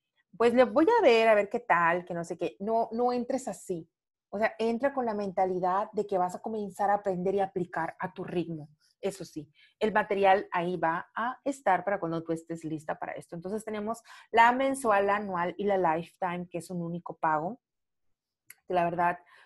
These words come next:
si estás considerando la anual y la lifetime, yo me iría por la lifetime, porque la diferencia es muy poca y, pues, ya te vas a quitar de que al año que entre, que no sé qué, y de que si la inversión sube. Y además de que las, las membresías anuales y de por vida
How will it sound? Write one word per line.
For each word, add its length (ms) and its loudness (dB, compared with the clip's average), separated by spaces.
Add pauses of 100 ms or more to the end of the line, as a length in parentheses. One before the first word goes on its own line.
(100)
si 80 -6
estás 220 0
considerando 540 2
la 100 2
anual 360 0
y 100 -6
la 120 0
lifetime, 920 -2 (220)
yo 180 -6
me 80 -6
iría 160 -4
por 140 -8
la 180 -4
lifetime, 380 -10
porque 180 -8
la 60 -2
diferencia 400 -2
es 80 -4
muy 140 -8
poca 340 -6 (380)
y, 360 -4
pues, 140 0
ya 100 4
te 80 -2
vas 160 0
a 60 -2
quitar 300 0
de 100 -2
que 100 -4
al 60 -2
año 260 -6
que 100 -10
entre, 360 -8
que 100 -12
no 80 -6
sé 140 -10
qué, 300 2
y 80 -2
de 120 -2
que 120 -6
si 100 -8
la 80 -2
inversión 440 -6
sube. 680 -2 (500)
Y 260 -2
además 520 4
de 100 2
que 80 -2
las, 320 0
las 320 4
membresías 520 -2
anuales 400 -4
y 20 -4
de 80 -4
por 180 -4
vida 300 -2